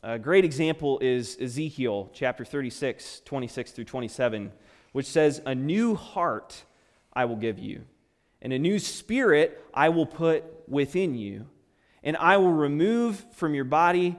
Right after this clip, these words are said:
the heart of stone and give you a heart of flesh. I will put my spirit within you and make you follow my statutes and be careful to observe my ordinances," or commands.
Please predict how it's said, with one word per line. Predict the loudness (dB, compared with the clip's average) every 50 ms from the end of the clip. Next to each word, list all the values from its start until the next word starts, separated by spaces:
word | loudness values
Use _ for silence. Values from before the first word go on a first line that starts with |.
| -6 -6
the | -6
heart | -6 -2 0 2 2 2 2 0 -4
of | -6 -6 -4
stone | -6 -10 -4 0 2 2 2 2 0 -2 -4 -8 -10 -12 -18 _ _ _ _ _ _
and | -10 -10 -4
give | -2 -2 -2 -2
you | -2 -4 0 0
a | 0
heart | -2 -4 -6 -4 -4 -2 -2 -4 -4 -4
of | -2 -2 -2 -2 -4 -6
flesh. | -12 -6 -4 -2 -2 -2 -4 -8 -14 -16 -18 -18 -20 -20 _ _ _ _ _ _ _ _ _
I | _ 0 2
will | 2 2 0
put | 0 -2 -4 -4 -2
my | -2 -4 -4 -4
spirit | -6 -8 -12 -10 -8 -6 -2 2 2 2 2 0 -2
within | 0 0 0 2 2 0 0 0 -2
you | -4 -4 -6 -6 -6 -8 -8 -12 _ _ _ _ _ _
and | -8 -6 -2 0
make | 0 0 0 0 -2 -4
you | -4 -4
follow | -6 -4 -4 -2 0 0 2 2 2 4 4 2 2 0
my | -2 -4 -4 -4
statutes | -6 -8 -4 0 0 0 0 -2 -6 -8 -6 -6 -6 -8 -10 -14 -16 -16 _ _ _ _ _
and | -8 -6 -6
be | -6 -6
careful | -8 -4 0 0 0 0 0 -2 0 0 0 -2 -6 -14 _ _ _
to | -4 -2 -2
observe | -2 -2 -4 -4 0 0 2 2 2 0 -2 -4
my | -4 -4 -4 -4 -4 -6
ordinances," | -4 -2 -2 -2 -2 -2 -4 -8 -10 -10 -12 -12 -12 -14 -14 -12
or | -12 -12
commands. | -12 -12 -12 -12 -12 -12 -14 -16 -20 -20 -20 _